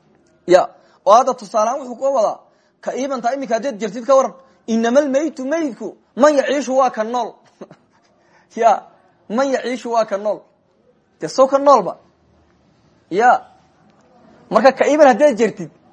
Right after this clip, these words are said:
dee macnihi sax ma noqonayo. Ishkaal baa kaasa kugu soo aroraya, ila fadlaad sheegtay. "Laysa ma aha manaya alladii ka ma aha maata." Dee icraab kuu fududiya iminka, icraab le, waad, waad, waad dhadhaweyseen. "Laysa ma aha," buu yidhi, "man maata ka dhinta,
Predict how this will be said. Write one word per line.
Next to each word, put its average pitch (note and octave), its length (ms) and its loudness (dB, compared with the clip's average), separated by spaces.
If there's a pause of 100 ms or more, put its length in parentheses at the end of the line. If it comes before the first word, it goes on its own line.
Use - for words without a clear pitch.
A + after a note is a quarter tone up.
(240)
dee C#3+ 80 -6
macnihi B3 280 4
sax C#4 160 2
ma C4+ 100 -2
noqonayo. A#3 480 -2
Ishkaal C4+ 320 4
baa C4 100 2
kaasa B3+ 200 2
kugu A3 180 -6
soo B3 100 0
aroraya, A#3 200 -8
ila G#3 100 -4
fadlaad A#3+ 320 -6
sheegtay. - 320 -10 (640)
"Laysa B3+ 340 2
ma C4+ 120 2
aha B3 200 4
manaya C4 300 -2
alladii C4 300 2
ka B3 120 -4
ma C4 120 -2
aha A#3+ 140 4
maata." B3+ 340 -2
Dee F3+ 120 -4
icraab A3+ 240 -6
kuu B3 120 -12
fududiya A3+ 260 -12
iminka, G#3 200 -12
icraab G#3 240 -8
le, G#3 80 -12
waad, A3 180 -14
waad, G#3+ 480 -6
waad G3+ 160 -10
dhadhaweyseen. D3+ 440 -8 (380)
"Laysa B3 340 -4
ma C4 120 -4
aha," C4 180 2
buu C4+ 120 -10
yidhi, A#3 180 -8
"man A3 200 -4
maata B3+ 320 -4
ka A3 120 -4
dhinta, G3+ 400 -4